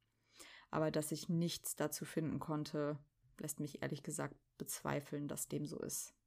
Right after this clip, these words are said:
Ich hoffe, dass die Situation heute, rund fünfundzwanzig Jahre später, anders aussieht. Aber sicher bin ich mir nicht. Es sind eben nicht nur die Medien, die Serienmörder zu grausamen Königen stilisieren,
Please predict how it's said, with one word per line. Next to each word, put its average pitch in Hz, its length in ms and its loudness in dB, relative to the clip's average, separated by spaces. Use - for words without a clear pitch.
Ich - 140 -2
hoffe, 202 540 8
dass 175 240 2
die 170 120 -4
Situation 170 960 4
heute, 185 640 6
rund 165 180 2
fünfundzwanzig 156 600 -2
Jahre 147 180 2
später, 160 500 0
anders 156 380 2
aussieht. 147 640 0
Aber 165 240 6
sicher 160 480 2
bin 151 160 4
ich 143 140 -2
mir - 120 0
nicht. - 420 -4
Es - 80 -4
sind 170 280 0
eben 165 400 4
nicht - 280 -2
nur 165 220 2
die 160 140 0
Medien, 165 760 2
die 160 80 -2
Serienmörder 151 760 0
zu - 200 -6
grausamen 151 680 0
Königen 151 480 0
stilisieren, 151 880 -2